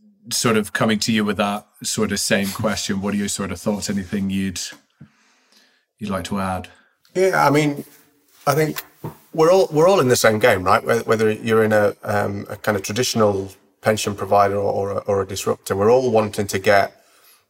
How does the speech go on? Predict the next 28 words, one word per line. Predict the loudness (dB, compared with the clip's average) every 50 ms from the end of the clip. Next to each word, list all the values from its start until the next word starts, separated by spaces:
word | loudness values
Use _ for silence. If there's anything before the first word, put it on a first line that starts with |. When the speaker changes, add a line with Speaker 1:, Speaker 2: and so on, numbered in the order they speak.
| _ -8
Speaker 2:
the | -6
best | -2 0 0 0 2 2 4
outcome | 4 4 2 0 -2 -2 -2 -2 -2 -2 -6 -10 -14 -18 _ _ _ _ _
for, | -4 0 2 2 2 2 -2
for | -4 -8
consumers. | -6 -6 -6 -4 -4 -2 -2 -2 -4 -4 -4 -6 -6 -6 -8 -10 -12 _ _ _ -20 -20 -20 _ _ _ -2
I | -2 2
think | 2 2 0 0 -4 -8 -14 -16 _ _ _ _
the | 0 2 4 4 4 2 0 -6 _ _ -6
traditional | -2 0 2 2 2 4 2 2
providers | 2 0 2 4 4 4 4 4 2 0
have, | 0 0 -2 -2 -6 -12 -8 -4
have, | -2 0 0 0 -2 -4 -8 -12 -14 -16 _ _ _ -4 -2
uh, | 0 0 0 -2 -2
led | 0 0 0 0 0 -4
the | -2
way | 2 4 4 4 4 2 0 -2 -4 -4 -8 -10
for, | -10 -4 0 2 2 2 0
for | -2 -6 -8 -4
the | -2 -2
last, | 0 0 -2 -4 -4 -4 -4 -4 -4 _ -6
uh, | -4 -2 -2 -2 -4 -6 -8 _ _ -10
kind | -4 -4 -4
of | -2
hundred | -2 -4 -4 -4 -4
years | -2 -2 -2 -2
or | -2
so | -2 -2 -2 -2 -2 -4 -8